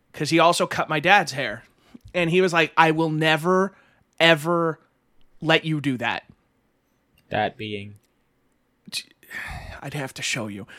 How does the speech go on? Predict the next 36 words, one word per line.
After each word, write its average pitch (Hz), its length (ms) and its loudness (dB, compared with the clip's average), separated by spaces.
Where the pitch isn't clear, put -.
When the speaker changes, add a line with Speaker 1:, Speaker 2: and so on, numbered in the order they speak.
Speaker 1:
Uh, 147 280 8
Speaker 2:
Okay. 143 100 -2
Speaker 1:
but 165 380 2
Speaker 2:
<laughs> - 20 -20
Speaker 1:
basically, 196 560 4
my 170 160 0
dad 202 340 4
had, 170 260 -4
like, 165 200 -4
this 170 200 -6
really 180 240 0
long 160 360 -4
comb 151 360 -8
over. 170 300 -2
Like, 143 240 -4
it 147 100 -12
kinda 175 240 -4
grew 156 200 -2
from 165 200 -8
the 143 80 -6
back, 139 440 -4
and 147 80 -6
he - 60 -6
Speaker 2:
Oh, - 40 -8
Speaker 1:
grew 156 220 -4
Speaker 2:
yeah. 92 60 -8
Speaker 1:
it - 120 -18
out. 147 340 -2
So 185 200 0
it's 170 140 -2
kinda 240 260 0
like 196 200 -2
what 190 100 -2
I 165 80 0
have 160 280 -2
here, 165 420 -2